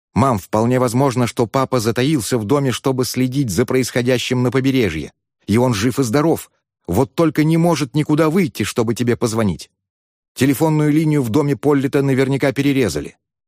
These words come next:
Если мы с Джо туда наведаемся, то сможем предоставить полиции отчёт». Миссис Харди слабо улыбнулась.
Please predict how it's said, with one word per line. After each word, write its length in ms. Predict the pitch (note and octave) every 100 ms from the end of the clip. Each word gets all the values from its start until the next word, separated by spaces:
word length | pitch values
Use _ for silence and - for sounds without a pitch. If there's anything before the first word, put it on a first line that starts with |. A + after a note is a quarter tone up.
| _ _ _
Если 400 | E2 - - A#2+
мы 200 | C3+ C3
с 100 | F2+
Джо 360 | E2+ F2+ C#3
туда 220 | A#2+ G#2+ G#2+
наведаемся, 760 | G2+ B2+ D#3 G#2+ D#2+ - - - _ _ _
то 100 | F2+
сможем 480 | E2+ E2 A#2+ A2 A2+
предоставить 680 | F#2+ A#2 G#2+ - G#2 A2 -
полиции 440 | B2 C#3 - D#3
отчёт». 560 | D#3 - - D3 - _ _ _ _ _ _ _ _ _ _ _
Миссис 420 | - D#3 G3 E3+ -
Харди 400 | C#3+ D#3+ D3 C#3+
слабо 480 | - G#2 A2+ B2
улыбнулась. 800 | G#2+ G#2+ G2 D#2 D2+ D2 - -